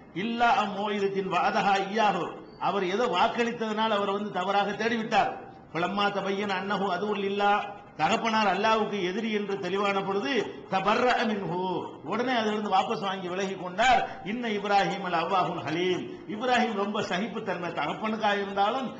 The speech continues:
அதை வந்து சகித்துக் கொள்வாரு, என் விஷயத்துல சகிப்புத்தன்மை உடையவராக இருந்தார்னு சொல்லி ஒன்பது நூத்தி பதினாலுல சொல்றான். அதாவது பிள்ளைகளுக்கும் அவரால ஒண்ணும் செய்ய முடியல, தகப்பனாருக்கும் ஒண்ணும் செய்ய முடியல. அப்ப அவங்கவங்களுடைய அமல்களை கொண்டு, அவங்கவங்க நல்லறங்களை கொண்டு தான் வெற்றி பெறணுமே தவிர,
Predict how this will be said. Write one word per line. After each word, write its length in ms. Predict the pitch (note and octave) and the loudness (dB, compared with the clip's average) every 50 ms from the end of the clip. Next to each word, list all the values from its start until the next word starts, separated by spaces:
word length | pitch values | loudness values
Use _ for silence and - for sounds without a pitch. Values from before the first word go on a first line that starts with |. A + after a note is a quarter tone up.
| - - - | -12 -8 -4
அதை 180 | D#3 F#3 G3+ | -2 0 0
வந்து 220 | G#3 A3 A3 A3 - | 0 0 -2 -2 0
சகித்துக் 380 | - F#3+ A3 A3 A3 A3 F#3+ | 0 0 0 0 -2 -4 -4
கொள்வாரு, 600 | F#3+ F3+ F3 E3+ D#3+ D3+ D3+ E3+ F3 E3+ D3+ D3 - - - - - - - - | -2 -2 0 0 0 0 0 -2 -2 -2 -2 -4 -6 -10 -14 -18 -18 -18 -14 -10
என் 380 | E3 F#3 F#3 F#3 G#3+ A3 G#3+ | -8 -6 -2 -2 0 0 0
விஷயத்துல 360 | G3+ - A3 A3 A3 A#3 G#3+ | 0 0 0 -2 -2 -2 -2
சகிப்புத்தன்மை 580 | G3 F#3+ G3 A3 A3+ - - - G#3 G3+ G3 G3 | -2 0 0 0 0 -2 -4 -4 -4 -4 -2 -2
உடையவராக 460 | F#3+ F#3 F#3 F#3 F3+ F3+ F3 E3+ E3 | -2 -2 -2 0 2 2 2 2 2
இருந்தார்னு 440 | E3+ E3 E3 E3 E3+ F3 F3 E3+ E3+ | 0 -2 -4 -2 0 2 2 2 0
சொல்லி 440 | D3+ - E3+ F#3+ A3 C4 B3 G3+ C3+ - - - - - | -2 -6 -4 -4 -2 0 0 0 0 -2 -6 -10 -10 -8
ஒன்பது 440 | E3 G3+ G#3+ A3 A3+ G#3+ G3 G3 | -6 -4 0 0 2 2 2 2
நூத்தி 220 | G3 A3 - - G#3+ | 0 0 -2 -2 -4
பதினாலுல 460 | E3+ G3 F#3+ F#3 F3+ F3 F3 G3 G#3 | -2 -2 -2 -2 0 -2 -2 -2 -2
சொல்றான். 280 | F#3 F3 E3+ D#3+ D#3+ D3 | -4 -4 -4 -4 -2 -2
அதாவது 280 | D#3 E3+ F#3 F#3+ F#3 | 0 2 0 0 0
பிள்ளைகளுக்கும் 1000 | - - D3 F3+ G3+ A3 A#3 A3+ A3 G#3+ G#3+ G#3+ G#3+ - F3+ G#3+ A#3 B3 C4 C4 | -2 -6 -6 -6 -2 0 0 2 2 2 0 0 -2 -2 -4 -4 -2 0 2 2
அவரால 260 | A#3+ A#3 A3 A3 A3 | 2 2 2 2 2
ஒண்ணும் 220 | A3+ A3 A3 A3 A3 | 2 0 0 0 0
செய்ய 120 | A3 G#3+ | 0 0
முடியல, 520 | A3 G#3 G3+ G#3 G#3 F#3+ E3+ C3+ - - - - - - - - - - | 0 0 0 0 0 0 0 0 -2 -6 -10 -14 -18 -20 -20 -20 -6 0
தகப்பனாருக்கும் 640 | F#3 G3 G3 B3+ B3+ B3+ B3+ B3+ B3+ B3+ C4+ C#4+ D4+ | 2 4 4 4 2 2 2 2 2 2 0 0 -2
ஒண்ணும் 160 | C#4 C4 A#3 | -2 -2 -2
செய்ய 120 | G#3 G3+ G3+ | -2 -2 -2
முடியல. 500 | F3+ D#3+ D3+ C#3+ B2+ A#2+ A2+ - - - - - - | -2 -4 -4 -4 -6 -6 -8 -12 -14 -18 -20 -14 -12
அப்ப 220 | C3 - - D3+ | -10 -6 -4 -2
அவங்கவங்களுடைய 760 | C3 D3+ F#3 A3 A#3+ A#3+ B3 B3 B3+ B3 B3 B3+ B3+ B3 A#3+ | -2 0 0 0 -2 0 2 2 2 0 0 0 0 2 4
அமல்களை 540 | G#3 G3 G#3+ A#3 A#3 A3+ A3 A3 A3 - - | 4 2 2 2 0 0 0 0 -2 -2 -2
கொண்டு, 480 | G3+ G#3 G3+ G3 G#3 G#3 G#3 G#3 G#3 - - - - - | -4 -6 -4 -2 0 2 2 0 -2 -4 -10 -14 -10 -6
அவங்கவங்க 480 | A#2 C#3+ F#3 A3+ B3 B3+ B3+ B3 B3 | -4 -2 -2 0 -2 -2 -2 -2 -2
நல்லறங்களை 580 | A3+ G3+ G3 G#3+ A#3+ B3 A#3+ A#3 A3+ A3+ A3+ - | -2 -2 0 0 0 -2 -2 -2 -2 -2 -4 -2
கொண்டு 180 | - G#3+ G#3+ A3 | -4 -4 -2 0
தான் 120 | A#3 A3 | 0 0
வெற்றி 220 | G3+ G3 - G#3+ | 0 -2 -4 -4
பெறணுமே 440 | A3 G#3 G3+ F#3+ G3 F#3+ F#3+ - E3+ | -4 -4 -4 -4 -4 -4 -4 -4 -4
தவிர, 480 | F3+ F3+ F#3 G#3+ B3+ C#4 B3 F#3+ - | -4 -2 -2 0 2 2 2 2 0